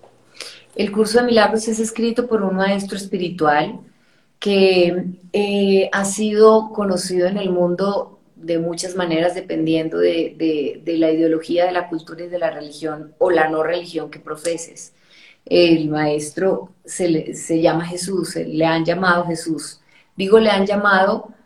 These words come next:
porque así lo llamaron, eh, históricamente, es decir, bíblicamente, ¿no? Pero para mí es un personaje histórico, eh, muy importante, es un maestro espiritual que vino a enseñar amor incondicional,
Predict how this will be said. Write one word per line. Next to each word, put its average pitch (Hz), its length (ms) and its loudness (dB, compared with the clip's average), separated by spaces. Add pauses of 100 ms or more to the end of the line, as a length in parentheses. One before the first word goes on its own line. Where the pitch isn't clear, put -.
(140)
porque 175 600 0
así 175 280 -2
lo 175 80 0
llamaron, 180 720 0
eh, 160 260 -4
históricamente, 165 920 0
es 160 120 -4
decir, 180 420 -4 (200)
bíblicamente, 165 1000 -2
¿no? 143 340 -6
Pero 170 200 -4
para 160 200 0
mí 175 380 -4 (360)
es 175 180 -6
un 180 80 -4
personaje 165 500 -2
histórico, 160 600 -2 (640)
eh, 170 140 0
muy 190 340 4
importante, 170 600 -2
es 196 100 -6
un 208 120 -2
maestro 175 480 -4
espiritual 156 580 -4
que 160 120 -4
vino 156 180 -4
a 151 40 -6
enseñar 156 360 -10
amor 147 220 -10
incondicional, 143 720 -16